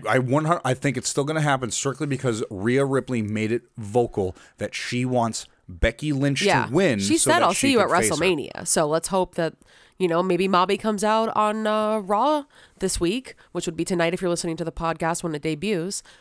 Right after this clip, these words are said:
Speaker 2: Uh, if you
Speaker 1: Four A M
Speaker 2: didn't know,
Speaker 1: every Monday morning.
Speaker 2: thank you very much. Um, it would be great for Mommy to come out and say, you know, "I really don't care that you didn't win. I, I still want you to be my opponent."
Speaker 1: Or even vice versa, you have Becky Lynch come out and still throw that challenge out,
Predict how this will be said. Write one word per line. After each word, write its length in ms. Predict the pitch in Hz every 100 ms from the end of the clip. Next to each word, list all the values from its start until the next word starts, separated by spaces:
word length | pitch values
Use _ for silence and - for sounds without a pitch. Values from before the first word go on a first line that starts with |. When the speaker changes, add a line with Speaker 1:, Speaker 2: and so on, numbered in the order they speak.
| _ -
Speaker 2:
Uh, 180 | 156 156
if 80 | 185
you 80 |
Speaker 1:
Four 100 | 170
A 40 | 175
M 60 | 349
Speaker 2:
didn't 140 | -
know, 80 | -
Speaker 1:
every 140 | 151
Monday 160 | 165 98
morning. 280 | 95 101 185 _
Speaker 2:
thank 200 | - 156
you 60 | 147
very 160 | 147 139
much. 400 | 151 277 - - - - -
Um, 480 | 165 160 151 156 - _ _ _ -
it 80 | 247
would 120 | 262
be 80 | 311
great 240 | 320 330
for 100 | -
Mommy 260 | 294 302 302
to 60 |
come 240 | 294 285 269
out 140 | 302
and 120 | 262
say, 200 | 247 220
you 100 | 214
know, 200 | 196 185
"I 260 | 185 170 185
really 280 | 202 302 349
don't 200 | 254 240
care 200 | 247 262
that 180 | 208 202
you 40 |
didn't 300 | 185 196 185
win. 260 | 190 196 151
I, 240 | 156 135
I 40 | 170
still 240 | - 185
want 180 | 170 160
you 60 |
to 60 | 156
be 100 | 156
my 140 | 147
opponent." 440 | 135 143 135 107 - _
Speaker 1:
Or 160 | 131 156
even 220 | 139 120
vice 180 | 120 110
versa, 360 | - 143 143 110
you 60 |
have 140 | 104 92
Becky 240 | 101 101
Lynch 220 | 98 135
come 160 | - 98
out 140 | 92
and 100 | 90
still 220 | - 107 92
throw 180 | 107 95
that 140 | 90
challenge 360 | - 113 123 87
out, 200 | 85 82